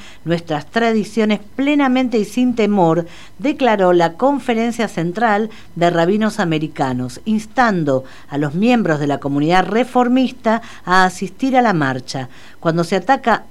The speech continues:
a un judío, se nos ataca a todos". Mensajes similares fueron con-, compartidos por la Liga Antidifamación, por la Federación Unión Judíos de Nueva York,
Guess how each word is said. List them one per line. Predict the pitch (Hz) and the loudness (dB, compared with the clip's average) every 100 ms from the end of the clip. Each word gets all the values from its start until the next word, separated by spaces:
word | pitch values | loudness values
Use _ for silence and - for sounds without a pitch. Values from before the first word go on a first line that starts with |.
| - | -2
a | 180 | 0
un | 214 285 | 2 0
judío, | - 285 262 233 240 | -2 0 4 4 4
se | 233 247 | 2 -2
nos | 240 | 0
ataca | 240 240 233 240 233 - | -2 0 0 0 -2 0
a | 170 | -2
todos". | 165 147 131 131 131 - - - | 0 0 0 -2 -4 -10 -20 -12
Mensajes | - 208 214 262 240 | -2 -2 0 -2 -2
similares | - 208 214 254 240 220 220 | -2 0 4 6 6 4 2
fueron | - 190 185 - - | 2 2 2 -4 -4
con-, | 185 156 | -2 -2
compartidos | - 165 156 156 233 247 190 185 185 - - - | -2 -4 -2 -2 0 2 4 2 0 -6 -20 -10
por | 160 | 0
la | 170 | 2
Liga | 170 202 185 170 - | 4 4 2 2 2
Antidifamación, | 240 240 226 175 160 151 147 160 - 247 202 196 190 - - - - | 2 2 2 0 0 -2 -2 -4 0 2 4 2 -4 -14 -20 -8 4
por | 220 220 208 | 6 6 2
la | 175 165 165 160 | 2 4 4 0
Federación | - 180 160 160 - 208 214 - - - | 0 0 2 -2 0 2 2 -2 -14 -6
Unión | 202 190 185 202 214 214 - - - - | 0 0 2 2 2 0 -6 -20 -16 -6
Judíos | 170 185 202 196 147 | -2 2 2 0 -2
de | 180 | 0
Nueva | 170 160 151 | 0 0 0
York, | 160 208 226 214 214 | 2 4 6 4 0